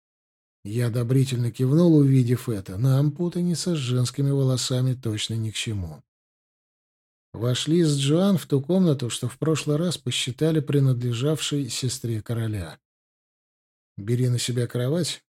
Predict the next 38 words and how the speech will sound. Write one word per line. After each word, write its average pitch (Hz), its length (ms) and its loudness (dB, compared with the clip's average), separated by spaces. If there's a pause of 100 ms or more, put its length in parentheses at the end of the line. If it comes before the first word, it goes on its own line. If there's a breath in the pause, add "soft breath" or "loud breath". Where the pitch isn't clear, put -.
(120)
посмотри 123 480 0
на 165 100 6
постельном 147 580 4
белье, 131 460 4
а 117 60 0
я 175 200 4
гляну, 160 360 4
что 151 220 2
найдется 135 520 2
в 127 60 -4
шкафу», — 117 540 -6 (380)
велел 110 360 -4
я 110 140 -6
ей. 95 420 -10 (680)
Мы 190 220 2
приступили 131 540 -4
к 127 100 -10
обыску. - 540 -10 (880)
Одежный 160 480 2
шкаф 185 400 0
был 175 220 -2
пуст, - 460 -8 (100)
как 107 200 -8
и 110 40 -8
в - 80 -14
прошлый 117 380 -6
раз, 104 360 -8 (380)
но 101 140 -6
в 113 40 -6
этот 117 280 -6
раз 117 280 -4
я 123 160 -2
искал 135 380 0
вовсе 131 380 -2
не 139 160 2
вещи 131 360 0
или 131 300 2
тайники. 147 680 0